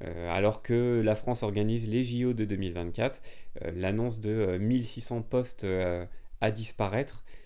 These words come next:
bah forcément, ça, ça énerve un peu. La deuxième annonce qui a été faite par l'exécutif, c'est que il y aurait des, euh, aides substantielles pour les candidats au départ.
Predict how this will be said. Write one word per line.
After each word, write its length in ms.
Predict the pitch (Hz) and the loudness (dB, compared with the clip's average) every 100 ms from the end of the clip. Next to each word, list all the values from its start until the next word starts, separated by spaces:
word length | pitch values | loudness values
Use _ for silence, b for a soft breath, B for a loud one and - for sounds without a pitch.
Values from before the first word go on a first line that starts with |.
| b - | b -2
bah 180 | 87 87 | -2 0
forcément, 460 | 104 - 98 98 | -2 0 2 2
ça, 360 | 92 87 90 90 | 0 -2 0 -4
ça 180 | 95 95 | -4 -2
énerve 320 | 92 120 135 123 | 2 2 2 0
un 100 | 110 | 0
peu. 260 | 127 220 - - - - | 0 -2 -6 -14 -14 -2
La 100 | 113 | 0
deuxième 400 | 107 165 160 151 | 4 4 6 6
annonce 280 | 147 147 143 | 6 4 0
qui 100 | - | 0
a 40 | |
été 180 | 107 113 | 2 2
faite 260 | 107 120 - | 0 -2 -2
par 140 | 95 | -2
l'exécutif, 640 | 98 101 101 - - 127 123 | -2 -2 -4 -6 -4 -4 -4
c'est 220 | - 107 | -6 -6
que 320 | - 117 117 B B B - | -2 0 0 B B B -8
il 140 | 92 | 0
y 60 | 104 | 2
aurait 200 | 113 117 | 4 0
des, 300 | 104 98 92 | 0 0 0
euh, 340 | 87 92 123 | -2 -2 2
aides 220 | 143 107 | 2 2
substantielles 760 | - - 143 - 139 - 143 135 | -2 -6 -6 -4 -4 0 0 0
pour 160 | 110 | 0
les 100 | 98 | -2
candidats 480 | 95 135 131 120 120 | 0 -2 0 2 2
au 60 | 113 | 2
départ. 440 | 95 110 175 - | 0 0 -2 -2